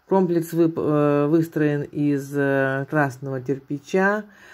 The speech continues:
в псевдоготическом стиле, и, эм,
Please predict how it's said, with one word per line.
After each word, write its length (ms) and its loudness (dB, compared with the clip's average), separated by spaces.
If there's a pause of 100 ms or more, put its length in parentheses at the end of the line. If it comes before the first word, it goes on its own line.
(180)
в 180 -20
псевдоготическом 1080 0
стиле, 840 -2 (140)
и, 640 2
эм, 760 -4